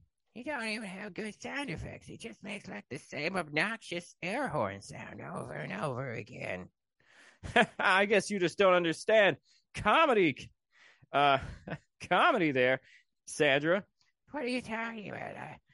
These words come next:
Speaker 1: I, before I retired, I was a stand-up comedian for thirty-six years.
Speaker 2: Oh, uh, wow. Well, that's, <laughs> that's great, Sandra. Happy to have you on the program. You wanna tell us a joke?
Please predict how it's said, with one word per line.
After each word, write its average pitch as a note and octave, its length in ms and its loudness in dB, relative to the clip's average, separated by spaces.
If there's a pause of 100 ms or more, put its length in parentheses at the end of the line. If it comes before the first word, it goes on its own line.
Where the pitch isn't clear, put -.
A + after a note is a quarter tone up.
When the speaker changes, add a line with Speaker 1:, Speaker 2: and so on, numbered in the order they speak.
(460)
Speaker 1:
I, A3 220 2
before G#3 260 0
I A#3+ 300 4
retired, A3+ 680 4
I B3+ 140 -2
was G#3+ 140 2
a B3+ 80 -4
stand-up A#3+ 520 -2
comedian G#3 1000 -2
for F#3+ 180 -2
thirty-six F#4 880 -4
years. D#4 540 -2 (840)
Speaker 2:
Oh, D3 460 8 (520)
uh, A#2+ 80 -2 (760)
wow. B3 400 8
Well, G#3 80 8
that's, D4 320 4 (240)
<laughs> - 240 -16
that's B2+ 280 4
great, F3+ 280 6
Sandra. E3+ 400 8
Happy G3+ 360 4
to D3 80 6
have F#3+ 280 6
you F3 80 8
on D#3 160 6
the C#3 60 0
program. F#3 500 6
You F3 60 4
wanna F#3+ 200 6
tell G#3 220 8
us G3 140 4
a G3 40 0
joke? C4 300 2